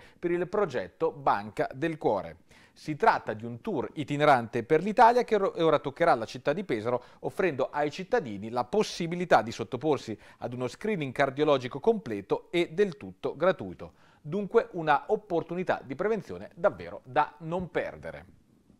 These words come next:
La Lotteria degli Scontrini premia ancora una volta la provincia di Pesaro e Urbino.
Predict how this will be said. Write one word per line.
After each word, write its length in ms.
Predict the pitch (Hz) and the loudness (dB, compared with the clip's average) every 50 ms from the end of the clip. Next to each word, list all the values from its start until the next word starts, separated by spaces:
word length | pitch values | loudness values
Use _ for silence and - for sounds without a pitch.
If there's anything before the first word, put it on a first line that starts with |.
| _ _ _ _ _ _ - - _ - _ _ _ _ _ _ _ _ _ _ _ _ - 131 | _ _ _ _ _ _ -20 -20 _ -20 _ _ _ _ _ _ _ _ _ _ _ _ -6 2
La 280 | 160 226 233 220 214 | 6 6 8 8 6
Lotteria 480 | 214 220 220 214 - 226 247 269 269 240 | 6 4 2 2 2 2 4 6 4 4
degli 220 | 180 196 196 196 | 4 4 0 -2
Scontrini 600 | 175 - - 214 202 185 240 247 233 202 165 147 127 | -4 -6 -4 -4 -4 -4 -4 -4 -2 -2 -2 -4 -2
premia 440 | - - 214 226 214 175 151 147 139 | 2 4 6 8 8 6 6 2 -2
ancora 340 | 143 139 - - 220 208 | -4 -2 2 4 6 6
una 120 | 220 247 247 | 8 6 6
volta 340 | 170 123 107 104 - - 151 | 6 6 4 2 0 0 0
la 140 | 165 156 | 0 0
provincia 480 | - - 170 160 131 98 101 - - 156 | 0 -2 -2 -2 -4 -6 -8 -6 -6 -4
di 100 | 175 175 | -4 -4
Pesaro 420 | 135 127 107 98 110 127 131 139 - | -4 -4 -4 -2 0 2 2 2 2
e 220 | 156 151 156 - - | 2 0 0 -2 -2
Urbino. 640 | - 185 180 170 143 131 107 98 92 90 92 92 | 0 2 2 2 0 -2 -6 -6 -6 -8 -8 -8